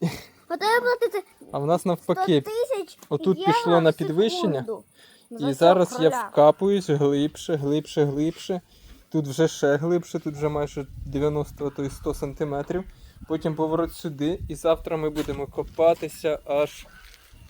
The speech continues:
Speaker 1: аж туди. І там ще буде, друзі, яма. За, за туалетом два на два метри і два метри в глибину.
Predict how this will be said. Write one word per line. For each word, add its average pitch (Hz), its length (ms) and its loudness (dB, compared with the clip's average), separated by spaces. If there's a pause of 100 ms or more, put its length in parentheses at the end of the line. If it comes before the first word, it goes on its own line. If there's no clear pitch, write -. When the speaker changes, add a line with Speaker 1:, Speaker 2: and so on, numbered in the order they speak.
(100)
Speaker 1:
аж 143 200 -2
туди. 156 400 0
І 160 60 -4
там 165 240 4
ще - 140 -2
буде, 143 340 -2
друзі, 131 440 -4
яма. 202 300 2 (220)
За, 156 340 8
за 151 220 6
туалетом 143 560 2
два 147 360 4
на 147 120 2
два 135 260 4
метри 151 500 2
і 139 40 0
два 139 240 -6
метри 156 420 2
в 143 80 0
глибину. 147 500 0